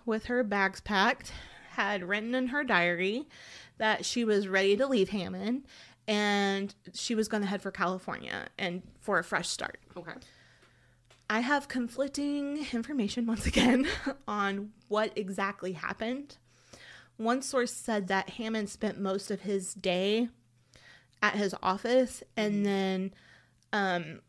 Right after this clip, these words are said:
Speaker 2: So he was in Oklahoma at the same time?
Speaker 1: Yeah, he was
Speaker 2: Okay.
Speaker 1: in Ardmore.
Speaker 2: Okay, okay.
Speaker 1: So he spent most of his day at his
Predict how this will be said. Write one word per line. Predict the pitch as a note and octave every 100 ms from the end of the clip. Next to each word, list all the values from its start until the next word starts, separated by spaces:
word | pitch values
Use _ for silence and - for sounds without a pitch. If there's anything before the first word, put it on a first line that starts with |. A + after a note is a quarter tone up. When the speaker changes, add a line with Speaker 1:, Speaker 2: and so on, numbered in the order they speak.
| -
Speaker 2:
So | - G3
he | A#3+
was | A3
in | E3+
Oklahoma | D#3+ E3+ D#3+
at | D3+
the | -
same | D#3+ C#3+
time? | - C#3 - - B3+ -
Speaker 1:
Yeah, | G3+ G3+ E3+
he | A#3+
was | A3+
Speaker 2:
Okay. | A#3
Speaker 1:
in | A3+
Ardmore. | G3+ F3+ F3 - G3+
Speaker 2:
Okay, | F3+ - - -
okay. | E3 - - - - _ _ _
Speaker 1:
So | - C#4 B3 A#3 - - _ _ -
he | C4+ C4
spent | C#4+ C#4
most | C#4+
of | D4
his | C4+
day | A#3 A3
at |
his | G#3